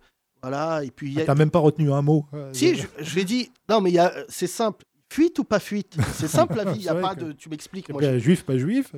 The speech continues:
Speaker 2: fuite, pas
Speaker 1: <laughs>
Speaker 2: fuite.
Speaker 1: Pas fuite. Et là, il me dit, « C'est très grave ce qui se passe. » Je lui dis, « D'accord. » Et voilà, donc, euh,
Speaker 2: Mais genre, il, il se peut que ton, tu te sois, tu te réveilles, d'un coup, t'es dans l'eau.
Speaker 1: Non, mais hier soir, je suis rentré tard. Je suis rentré tôt.
Speaker 2: Oui.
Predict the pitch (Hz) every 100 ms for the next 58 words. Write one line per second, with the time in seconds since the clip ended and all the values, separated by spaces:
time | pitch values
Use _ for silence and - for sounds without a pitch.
0 | 208 202 220 220 208 262 269 196 - 277
1 | - 466 466 392 185 - 196 - - -
2 | 156 208 175 220 - 165 190 175 185 202
3 | - 196 - 160 - - - 113 131 170
4 | 175 170 120 147 226 139 117 117 220 156
5 | - 135 127 113 151 143 120 - 131 -
6 | 170 170 123 - 113 110 117 - 143 131
7 | - 120 _ - 127 151 180 135 131 120
8 | - 175 127 139 131 117 _ _ _ 151
9 | 185 269 339 185 156 180 233 - 214 -
10 | 151 156 - - 143 110 - 156 160 156
11 | - 127 _ _ _ _ _ 117